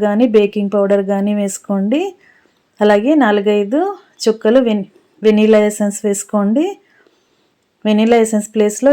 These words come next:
యాలకుల పొడి అయినా వేసుకోండి. అలాగే చిటికెడు సాల్ట్ కూడా వేసుకుని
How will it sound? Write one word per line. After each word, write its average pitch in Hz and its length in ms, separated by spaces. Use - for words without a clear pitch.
యాలకుల 208 420
పొడి 202 160
అయినా 202 280
వేసుకోండి. 208 560
అలాగే 208 400
చిటికెడు 220 440
సాల్ట్ 208 260
కూడా 208 260
వేసుకుని 240 460